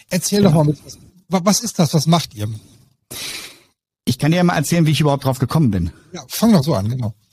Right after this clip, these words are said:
Speaker 2: Also, ich saß in einem Flugzeug über dem Atlantik ohne Internet. Und habe mir die Frage gestellt: „Sebastian,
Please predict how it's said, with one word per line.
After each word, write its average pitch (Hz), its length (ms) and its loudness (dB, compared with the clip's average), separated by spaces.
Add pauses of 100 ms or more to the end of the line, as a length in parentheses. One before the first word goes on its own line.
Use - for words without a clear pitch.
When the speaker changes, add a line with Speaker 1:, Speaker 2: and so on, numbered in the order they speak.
(120)
Speaker 2:
Also, 113 240 0
ich - 200 -2
saß 135 300 0
in 131 80 2
einem 120 220 2
Flugzeug 202 680 0 (380)
über 147 220 2
dem 156 160 4
Atlantik 131 680 2 (480)
ohne 147 240 6
Internet. 101 540 2 (720)
Und 123 100 4
habe 147 200 6
mir 156 120 6
die 143 120 4
Frage 147 280 2
gestellt: 175 540 2 (220)
„Sebastian, 147 680 4